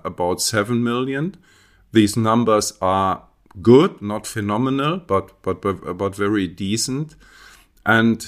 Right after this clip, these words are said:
um, and I think it's, um, i-, if people get the feeling, uh, that these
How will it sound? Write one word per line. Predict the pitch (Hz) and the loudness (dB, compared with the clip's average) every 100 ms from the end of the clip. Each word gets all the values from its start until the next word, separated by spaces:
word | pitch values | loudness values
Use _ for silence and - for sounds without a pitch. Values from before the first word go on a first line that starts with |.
| 113 | -4
um, | 107 101 - _ - | -4 -4 -6 _ -2
and | 113 | 0
I | 151 | 0
think | 165 170 170 | 0 -4 -6
it's, | - 113 - - 101 | -4 -6 -6 -6 -2
um, | 110 104 - _ _ - | -2 -2 -6 _ _ -2
i-, | 107 - | -2 0
if | 110 - | -4 -4
people | - 143 123 117 | -8 -6 -4 -4
get | - 107 101 - | -4 -2 -2 -2
the | 104 | -6
feeling, | - 117 120 120 113 107 101 95 _ _ _ _ _ _ _ 104 | -2 0 2 2 2 0 -4 -8 _ _ _ _ _ _ _ 0
uh, | 107 101 95 - - | 0 0 -2 -6 -10
that | 80 101 113 - | -2 -2 -2 -2
these | 101 98 - - - | 0 0 -2 -6 -10